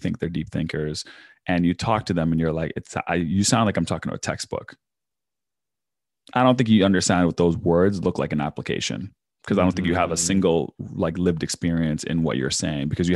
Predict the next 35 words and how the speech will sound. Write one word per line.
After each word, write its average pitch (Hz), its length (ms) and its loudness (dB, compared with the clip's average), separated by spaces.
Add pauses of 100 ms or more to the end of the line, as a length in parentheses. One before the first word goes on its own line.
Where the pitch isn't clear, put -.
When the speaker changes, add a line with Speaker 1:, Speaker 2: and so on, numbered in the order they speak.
Speaker 1:
haven't 87 220 -2 (420)
taken 120 320 2
the 135 80 6 (140)
words 101 380 2
off 85 200 0
the 107 80 0 (160)
page, 82 380 -4 (680)
internalized 104 840 2
them, 80 220 -2 (1700)
did 113 140 4
the 117 100 4
whole 127 400 4
work, 98 460 2 (480)
and 95 160 6
then 82 200 4 (320)
now 101 160 4
you're 101 140 4
speaking 101 340 0
the 95 100 2
words 92 300 2
back 90 240 0
into 82 160 -2
existence, 104 480 0
but - 200 -4
from, 92 160 0
like, 90 160 0
a 82 80 0
self-aware 82 640 0
perspective. 80 640 -4
Like, 76 200 -6
"This 85 200 0
is 85 80 -4
how 90 220 0
I 82 80 2
was. 90 420 2